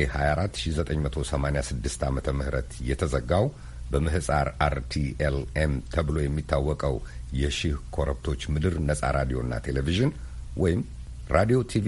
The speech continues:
ሚል ኮሊንስ የሚባለው ጣቢያ ከሩዋንዳ መንግስትም እርዳታ ያገኝ እንደነበርና እንዲያውም የመጀመሪያ ስርጭቶቹን ያካሄደው የራሱን የመንግስቱን መሳሪያዎች ተጠቅሞ እንደነበር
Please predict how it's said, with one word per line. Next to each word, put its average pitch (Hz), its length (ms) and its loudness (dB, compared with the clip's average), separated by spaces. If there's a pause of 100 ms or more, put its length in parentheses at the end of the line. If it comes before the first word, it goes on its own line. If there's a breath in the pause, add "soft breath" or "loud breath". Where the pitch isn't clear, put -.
ሚል 104 240 2
ኮሊንስ 76 460 2
የሚባለው 69 640 2 (120)
ጣቢያ 73 320 4 (360)
ከሩዋንዳ 78 520 2
መንግስትም 78 520 0
እርዳታ 69 380 0
ያገኝ 65 340 2
እንደነበርና 71 680 2 (580 loud breath)
እንዲያውም 76 420 4 (380)
የመጀመሪያ 80 560 2
ስርጭቶቹን 80 640 -2
ያካሄደው 87 580 4 (520 loud breath)
የራሱን 107 460 4
የመንግስቱን 95 560 2
መሳሪያዎች 80 540 2
ተጠቅሞ 73 380 -2
እንደነበር 67 460 0